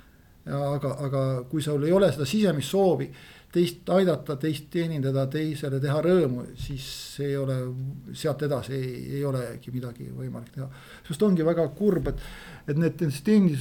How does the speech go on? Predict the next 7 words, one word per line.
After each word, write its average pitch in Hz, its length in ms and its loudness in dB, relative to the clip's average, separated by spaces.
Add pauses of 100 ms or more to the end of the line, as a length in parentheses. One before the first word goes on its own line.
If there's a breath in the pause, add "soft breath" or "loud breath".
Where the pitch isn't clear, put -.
teeninduskoolidest 143 1200 2 (1200)
me 151 140 -2 (260)
selle 151 220 0
kahekümne 165 380 2
viie 175 180 2
aasta 147 320 0
jooksul 143 400 -4